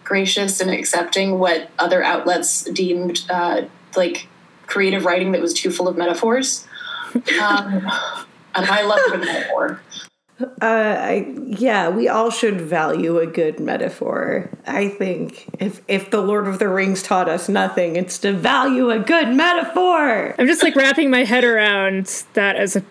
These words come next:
Speaker 3: point of criticism. Too many metaphors,
Speaker 2: Right.
Speaker 3: but <laughs>
Speaker 1: Yeah.
Speaker 3: anyway.
Speaker 2: Well,
Speaker 1: Yeah. There's, I mean, in the journalism community, there's a lot of people that feel that they have to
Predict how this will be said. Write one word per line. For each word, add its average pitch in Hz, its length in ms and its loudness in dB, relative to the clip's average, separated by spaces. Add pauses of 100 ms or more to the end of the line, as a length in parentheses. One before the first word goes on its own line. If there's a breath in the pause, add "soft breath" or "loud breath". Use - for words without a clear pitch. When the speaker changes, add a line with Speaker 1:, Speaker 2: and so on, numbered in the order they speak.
Speaker 3:
point 208 180 0
of 185 120 -2
criticism. 190 760 0 (120)
Too 214 120 2
many 190 220 0
metaphors, 320 640 2
Speaker 2:
Right. 415 420 0
Speaker 3:
but - 320 0
<laughs> 349 380 4
Speaker 1:
Yeah. 370 460 2 (480 loud breath)
Speaker 3:
anyway. 240 520 2
Speaker 2:
Well, 208 280 -4
Speaker 1:
Yeah. 190 440 0 (160)
There's, 277 320 2
I 233 160 2
mean, 262 240 2
in 269 100 4
the 294 140 2
journalism 233 580 2
community, 196 460 0
there's 185 200 2
a 202 80 0
lot 185 280 2
of 185 200 0
people 208 320 -4
that 196 140 0
feel 185 340 -2
that 175 140 -12
they 175 160 0
have 175 360 -4
to 165 340 -2